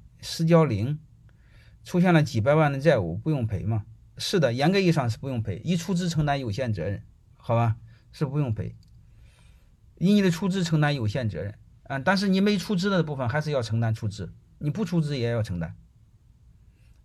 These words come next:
好吧？认交的是你承担的风险。我不知道大家能不能明白，就是你一个公司，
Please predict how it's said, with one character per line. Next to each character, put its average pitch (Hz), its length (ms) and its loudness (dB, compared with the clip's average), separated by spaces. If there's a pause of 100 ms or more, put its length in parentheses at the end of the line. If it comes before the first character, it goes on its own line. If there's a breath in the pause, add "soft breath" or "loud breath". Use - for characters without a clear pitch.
(420)
好 - 200 -6
吧？ 117 220 2
认 170 280 4
交 156 200 6
的 147 140 4
是 123 160 -6
你 120 140 -2
承 117 200 -6
担 127 140 -4
的 120 60 -4
风 120 180 -4
险。 - 220 -10 (840 soft breath)
我 147 100 -4
不 143 60 0
知 165 60 6
道 170 60 10
大 165 100 8
家 151 120 6
能 135 180 0
不 147 80 -2
能 131 100 -2
明 101 240 -2
白， 98 140 -2
就 165 140 2
是 165 60 6
你 165 120 8
一 - 20 8
个 165 140 4
公 180 180 2
司， 170 260 0